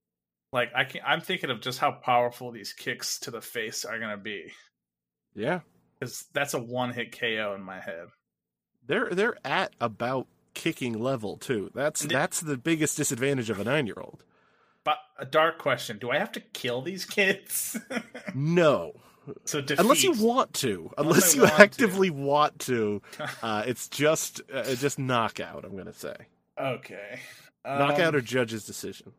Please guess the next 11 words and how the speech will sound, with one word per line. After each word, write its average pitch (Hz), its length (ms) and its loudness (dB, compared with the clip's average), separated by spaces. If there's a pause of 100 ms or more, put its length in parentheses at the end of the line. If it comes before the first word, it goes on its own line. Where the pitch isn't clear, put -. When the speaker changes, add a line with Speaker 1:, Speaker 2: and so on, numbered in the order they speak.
(200)
Speaker 1:
<laughs> - 320 -16
It's - 400 -4
a, 165 120 0 (540)
it's 214 280 6
a 170 120 8
referee, 131 540 2
like, 104 240 -6 (220)
keeping 123 360 -4
score. 101 460 -6
Speaker 2:
<laughs> - 800 -14
Speaker 1:
Um, 156 420 4